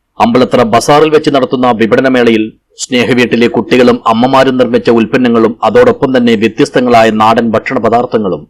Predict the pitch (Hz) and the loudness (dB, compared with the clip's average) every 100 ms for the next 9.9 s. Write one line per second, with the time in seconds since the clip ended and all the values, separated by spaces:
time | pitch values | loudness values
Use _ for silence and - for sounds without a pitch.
0 | - 82 73 71 - _ _ _ 101 107 | -14 -8 -6 -6 -8 _ _ _ -2 0
1 | 147 131 123 113 113 - 143 139 139 131 | 0 2 2 2 0 0 0 0 2 2
2 | 127 - 117 123 117 110 110 _ _ - | 2 2 2 2 2 0 -8 _ _ -4
3 | 123 120 - 156 151 139 127 110 113 113 | -2 0 -2 -2 -2 -2 -2 0 2 2
4 | 135 123 113 90 80 87 120 160 _ _ | -2 -4 -4 -6 -10 -8 -6 -6 _ _
5 | _ - 113 107 107 110 120 139 151 131 | _ -6 -2 0 0 0 0 2 4 4
6 | 113 107 101 - 117 110 113 - 113 131 | 4 0 -4 -2 0 2 0 -2 -4 -2
7 | 117 117 113 127 120 101 - _ _ - | -2 0 0 -2 -2 -4 -6 _ _ -12
8 | 110 104 120 110 - 101 92 110 107 127 | -6 -4 -2 -2 -4 -6 -8 -6 -6 -4
9 | 127 104 95 92 95 85 71 - - | -4 -2 -4 -6 -8 -8 -8 -6 -6